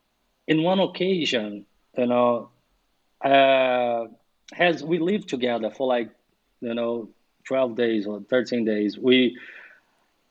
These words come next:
we live in this very beautiful hotel by the seaside in Sweden. It's a very nice place.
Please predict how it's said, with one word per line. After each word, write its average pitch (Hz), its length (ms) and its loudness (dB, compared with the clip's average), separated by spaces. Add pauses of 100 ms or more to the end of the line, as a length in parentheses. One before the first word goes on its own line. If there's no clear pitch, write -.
we 143 100 6
live 151 180 6
in 156 120 4
this 143 340 4
very 147 280 2
beautiful 147 400 2
hotel 135 580 2
by 139 160 2
the 131 120 -2
seaside 139 600 -2
in 123 80 -4
Sweden. 127 440 -2
It's 127 140 -4
a 143 40 -2
very 156 240 4
nice 147 280 2
place. 135 600 -2